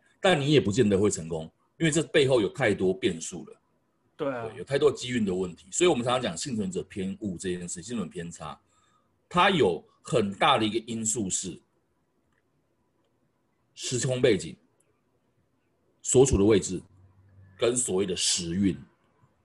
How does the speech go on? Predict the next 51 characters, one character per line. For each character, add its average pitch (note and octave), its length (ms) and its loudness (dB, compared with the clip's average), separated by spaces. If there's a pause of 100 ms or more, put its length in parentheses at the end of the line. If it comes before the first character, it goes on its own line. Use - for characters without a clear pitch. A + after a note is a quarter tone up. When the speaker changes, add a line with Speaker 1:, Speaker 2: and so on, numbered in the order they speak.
(380)
Speaker 1:
我 G#2+ 120 -4
不 G2+ 100 2
知 D#3+ 60 6
道 D3+ 100 4
你 G#2 120 0
记 - 140 -10
不 B2 80 -12
记 G#2+ 120 -6
得 G2+ 80 0
以 F#2+ 80 -12
前 F#2 200 -8
那 G#2 120 -8
个， F2 420 -8
啊， F2+ 160 -12
不 - 160 -14
是， G#2+ 160 -12 (140)
也 G2 120 -6
没 F2 120 -6
有 A2+ 80 -2
多 G2 120 -2
久 F#2 100 -4
之 F2 100 -10
前 - 180 -14
了， - 80 -16
陈 - 160 -10
树 G#2+ 200 -10
菊 E2 140 -10
的 E2 80 -8
案 E2 200 -10
例。 D2+ 160 -16 (880)
Speaker 2:
嗯。 C#3+ 260 -10 (680)
Speaker 1:
陈 G#2 120 -8
树 A2 120 -8
菊 F#2+ 80 -8
的 F#2 80 -4
案 E2 160 -10
例。 D2+ 160 -16 (320)
Speaker 2:
对。 A#2+ 100 -18
Speaker 1:
陈 D3 180 -2
树 F3 120 0
菊 C3+ 80 -4
她 C3+ 180 0
是 C3 160 -8
一 A#2 80 -4
个 E2+ 420 -4 (760)
卖 A2+ 180 -4
菜 G#2+ 240 -4
的 E2 200 -8
阿 E2 100 -12
嬷 F2+ 200 -6
嘛， - 140 -20